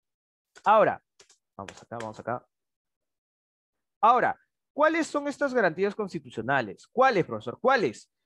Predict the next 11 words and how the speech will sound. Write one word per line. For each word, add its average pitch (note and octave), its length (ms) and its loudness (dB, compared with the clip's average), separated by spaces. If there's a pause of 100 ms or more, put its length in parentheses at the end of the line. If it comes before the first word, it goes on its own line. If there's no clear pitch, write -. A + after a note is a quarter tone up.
(160)
Son D4+ 260 0
estas D4+ 380 2
que G#3 140 0
ves G#3+ 200 0
acá, F#3 320 -2 (480)
¿ya? C#3+ 400 -4
Estas C#4 320 -4
que A3 100 -4
ves G#3+ 140 0
acá, D3+ 300 -6
estas C#4 560 0